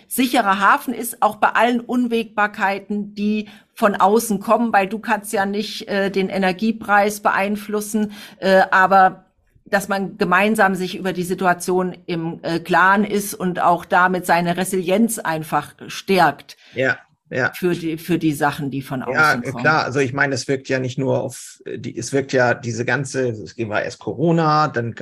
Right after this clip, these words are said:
Speaker 2: äh, jetzt diese ganze Kriegsgeschichte plus Inflation, die daraus ja schon entstanden und jetzt die Energiekrise, das alles in einem, ich sag mal, in einem geballten, kurzen Zeitraum, wo so viel, ähm, ich sag mal, Unsicherheit reinkommt,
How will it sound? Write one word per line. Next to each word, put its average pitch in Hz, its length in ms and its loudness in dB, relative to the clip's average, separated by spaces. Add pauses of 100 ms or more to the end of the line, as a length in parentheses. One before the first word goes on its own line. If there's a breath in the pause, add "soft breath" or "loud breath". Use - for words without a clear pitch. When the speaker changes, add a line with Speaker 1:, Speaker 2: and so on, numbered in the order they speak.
Speaker 2:
äh, 120 280 -4 (400 loud breath)
jetzt - 240 -10
diese - 200 -4
ganze 123 340 -2
Kriegsgeschichte 156 880 -2
plus 143 400 -4
Inflation, 143 600 0
die 143 100 0
daraus 143 300 0
ja 139 80 -2
schon 143 180 -6
entstanden 127 380 -2
und 117 80 -4
jetzt 127 320 -4
die 131 100 -8
Energiekrise, 147 880 -2 (440 loud breath)
das 131 240 0
alles 131 300 -2
in 127 100 -2
einem, 120 380 -2 (520)
ich 131 120 -10
sag 139 120 0
mal, 131 120 0
in 107 140 -6
einem 123 200 -6
geballten, 156 760 0
kurzen 165 440 -4
Zeitraum, 131 560 -2
wo 123 140 -2
so 156 160 -4
viel, 143 440 -4
ähm, 117 560 -8
ich - 80 -20
sag 139 120 -2
mal, 127 60 -2
Unsicherheit 127 840 0
reinkommt, 131 560 -4